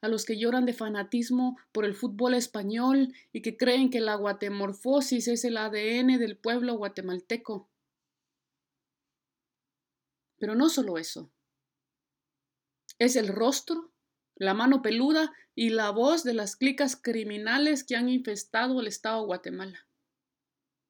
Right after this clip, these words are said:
En nombre de un Dios que le impusieron a la América Latina de pueblos originarios, el atracador tomó posesión de la poltrona, utilizando la fe y la doble moral de los cachurecos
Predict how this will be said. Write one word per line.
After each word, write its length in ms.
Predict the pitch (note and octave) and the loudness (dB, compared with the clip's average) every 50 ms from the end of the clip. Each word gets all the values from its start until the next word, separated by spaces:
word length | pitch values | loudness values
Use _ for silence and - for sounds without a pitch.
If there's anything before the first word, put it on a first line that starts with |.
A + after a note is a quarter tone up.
| _ _ _ _ _ _ _ _ _ _ - | _ _ _ _ _ _ _ _ _ _ 0
En 200 | A#3 A3 A3 A3 | 0 2 2 2
nombre 360 | A3+ A#3 A#3+ A#3 A#3+ A3+ G#3+ | 4 4 4 4 4 2 2
de 140 | G#3+ A#3 A#3+ | 2 2 2
un 180 | A#3+ A#3 A3+ | 4 2 4
Dios 380 | A3 A#3+ B3 B3+ D4+ E4 - - | 4 2 4 4 4 2 0 -2
que 80 | C4 | -2
le 80 | A#3 A3 | -4 -2
impusieron 560 | A3 G3 - G#3 G3 - A#3 A3 A3+ A#3+ A3+ | -4 -6 -8 -10 -6 -2 -2 -2 0 -2 -2
a 40 | G#3+ | -4
la 100 | G3+ G3 | -4 -4
América 360 | G3+ G#3+ A3 A#3 A#3 - G3+ | -4 -4 -4 -6 -6 -4 -4
Latina 460 | G3 F#3+ F#3+ - B3+ B3+ C4 C4 B3+ | -4 -4 -4 0 2 4 4 4 4
de 100 | A#3 G#3 | 2 -2
pueblos 400 | G#3 - A3+ A3+ A3+ A#3+ A3+ - | -4 -4 -4 -2 -2 -2 -4 -4
originarios, 800 | A3 G3 G3 - G3 G3 G3+ G#3 A#3+ C4 C4+ C4+ B3+ - - - _ _ _ _ _ _ _ _ _ _ _ _ | -4 -6 -6 -6 -4 -2 -2 -2 0 0 -2 -2 -4 -6 -10 -14 _ _ _ _ _ _ _ _ _ _ _ _
el 140 | - A#3 B3 | -2 2 2
atracador 640 | A#3+ A#3 A#3+ A#3+ A#3+ A#3 A3+ A3+ A#3 C4 D#4 D4+ - | 2 2 2 0 0 0 0 0 2 2 2 2 2
tomó 300 | C#4 A#3+ A#3+ B3+ B3 - | 2 2 2 0 0 0
posesión 500 | C4 B3+ B3 A#3+ A3 - A#3+ A#3 A#3+ A#3 | 0 0 0 0 0 0 0 0 2 0
de 80 | A#3+ | 0
la 160 | A#3+ A3 G#3+ | 0 -2 -2
poltrona, 680 | - G#3 G3 G3 - - A3+ A#3 A#3 E4+ - F#4+ - _ _ _ _ _ _ _ _ _ _ _ _ _ _ _ _ _ _ _ _ _ _ - | -4 -6 -6 -4 -4 -2 -2 -2 -2 -2 -4 -4 -6 _ _ _ _ _ _ _ _ _ _ _ _ _ _ _ _ _ _ _ _ _ _ -8
utilizando 640 | A3 - B3 A3+ A3 G3 - A3+ A#3+ B3 B3 A#3 | -4 -2 0 0 0 2 2 2 4 4 2 2
la 160 | G#3+ F#3+ F#3+ | 2 2 0
fe 320 | - - C4 C4+ D4+ D#4+ D#4+ | 2 2 2 4 6 6 6
y 60 | C#4+ | 6
la 160 | B3 A3 G#3+ | 4 2 0
doble 260 | A#3 A#3 A#3+ B3 A#3+ | 0 0 0 0 0
moral 320 | A3 G#3+ G#3+ A3 A3 A3+ A#3 | -2 -2 0 0 0 0 0
de 80 | B3 | -2
los 160 | A#3 A3 - | -2 -2 -4
cachurecos 720 | - A3 G#3 - - A3+ A3+ A#3 A#3 - - - - - | -6 -6 -8 -4 -4 0 0 0 0 -2 -8 -16 -18 -18